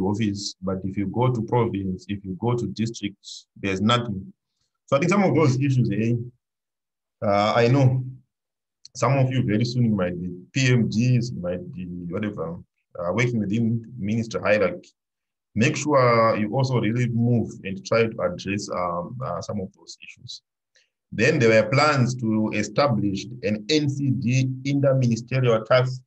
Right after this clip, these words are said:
task force. Uh, yeah, this I remember, I think we always have challenges within our country to try to make sure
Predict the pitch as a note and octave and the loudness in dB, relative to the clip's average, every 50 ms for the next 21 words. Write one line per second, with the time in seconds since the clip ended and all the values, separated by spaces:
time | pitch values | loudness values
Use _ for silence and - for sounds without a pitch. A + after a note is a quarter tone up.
0 | - C#3 C#3 C#3 C3+ - - G#2+ - A2+ G#2+ G#2+ G#2+ G#2+ - - - _ _ _ | 0 0 0 0 -2 -6 -8 -2 0 0 2 0 0 -4 -6 -10 -16 _ _ _
1 | _ _ _ _ _ _ _ _ _ _ _ _ _ _ - - G2 G2 G2 G2 | _ _ _ _ _ _ _ _ _ _ _ _ _ _ -4 0 2 2 4 4
2 | G2 G2 G2 G2 G2 G2 G2 G2 D#2+ G2+ A2 A2 G#2 G#2 - - - - _ _ | 4 4 4 4 4 4 4 2 2 4 4 2 2 0 -4 -14 -18 -20 _ _
3 | _ _ - A2 B2 - - D#3 D3+ C3+ A#2 G#2+ G#2+ A2+ C#3+ F#3 F3+ C3+ A#2+ A#2 | _ _ -4 0 0 2 4 4 4 4 2 2 0 0 2 2 2 2 2 2
4 | A#2 G3 F3+ D3+ C#3 - F3+ F3+ F3 E3 C#3+ - - - - A#2+ C3+ C#3+ C#3 - | 2 2 0 0 2 2 2 4 4 2 2 0 -2 -4 -4 -2 -4 -4 -2 0
5 | - C3 C3 C3 A#2 A2 F#2+ F#2 F#2+ G2 F#2+ G2+ A2+ B2 A2+ G#2+ G#2+ - A#2+ A#2+ | 0 2 2 2 2 0 0 -2 -4 -4 -2 0 0 2 2 0 0 0 -2 -2
6 | A#2 - - - A2 G#2 - - - B2+ B2+ B2+ B2+ B2+ B2+ A2 G#2 A2 A#2+ B2 | -2 -4 -6 -8 -8 -10 -4 0 2 4 4 4 2 2 0 0 0 2 0 0
7 | A#2+ - A#2+ A2+ G#2 G2 - | 0 0 2 2 2 0 -2